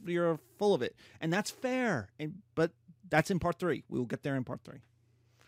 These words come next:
But we will talk about the collapse of the Qing in early part two when we do imperialism. Then we'll talk about the Communist Party and the rise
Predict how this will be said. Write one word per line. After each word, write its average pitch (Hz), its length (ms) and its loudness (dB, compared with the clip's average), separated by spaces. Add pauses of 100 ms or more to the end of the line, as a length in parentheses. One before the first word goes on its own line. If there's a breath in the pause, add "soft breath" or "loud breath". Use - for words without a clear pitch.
(360 soft breath)
But 151 100 6
we 147 120 10
will 147 60 10
talk 185 160 6
about 151 200 4
the 143 60 -2
collapse 156 500 2
of 151 60 -2
the 139 80 -4
Qing 139 460 -2 (440)
in 120 420 0
early 127 260 2
part 104 240 -6
two 247 140 2
when 208 140 4
we 139 60 2
do 123 160 0
imperialism. 214 600 6 (520 soft breath)
Then 151 140 0
we'll 139 120 0
talk 131 260 -2
about 120 420 -4 (320)
the 117 80 -10
Communist 117 400 -4
Party 202 400 2
and 131 500 -4
the 120 80 -4
rise 143 680 0